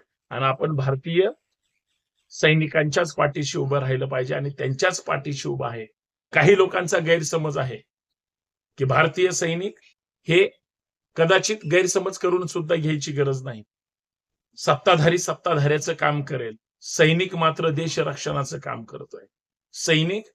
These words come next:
आज लढतोय, सैनिक मरतोय, सैनिक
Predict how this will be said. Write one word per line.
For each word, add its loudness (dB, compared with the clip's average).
आज 0
लढतोय, 2
सैनिक -2
मरतोय, 0
सैनिक 0